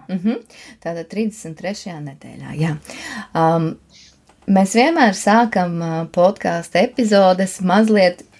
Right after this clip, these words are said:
atpakaļ. <laughs> Ne tieši dzemdības, bet kā pagāja tavs gaidību laiks,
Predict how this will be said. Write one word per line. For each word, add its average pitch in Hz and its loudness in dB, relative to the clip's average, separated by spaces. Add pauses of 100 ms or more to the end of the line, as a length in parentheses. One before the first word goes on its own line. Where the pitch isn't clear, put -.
(140)
atpakaļ. - 0
<laughs> 196 4
Ne - 2
tieši 196 -2
dzemdības, 262 0
bet 196 -2 (280)
kā 277 2
pagāja 233 2
tavs 165 -2
gaidību 190 2 (360)
laiks, 233 4